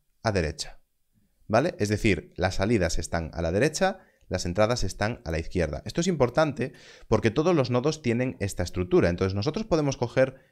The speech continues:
aquí un nodo y hacer que esta salida entre por aquí. Pero esto ya nos puede confundir, porque esto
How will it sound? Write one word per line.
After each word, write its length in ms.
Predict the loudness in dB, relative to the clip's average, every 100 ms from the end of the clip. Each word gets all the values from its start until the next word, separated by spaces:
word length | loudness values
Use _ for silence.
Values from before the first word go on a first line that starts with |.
| _ _
aquí 300 | -8 -2 -2
un 220 | 0 0
nodo 420 | 2 2 0 -4 _ _ _ _ _
y 140 | 0
hacer 220 | 4 4
que 80 | 2
esta 180 | -2 -2
salida 580 | 0 0 0 -2 -4 -18 _ _ _ _ _
entre 240 | 0 0
por 160 | 0 0
aquí. 400 | 2 0 0 -8 -20 -20 2
Pero 180 | 4 4
esto 160 | 2
ya 320 | 2 4 2 0
nos 220 | -4 0
puede 240 | 2 4
confundir, 640 | 2 0 0 0 0 -2 -2
porque 200 | -2 0
esto 300 | 2 2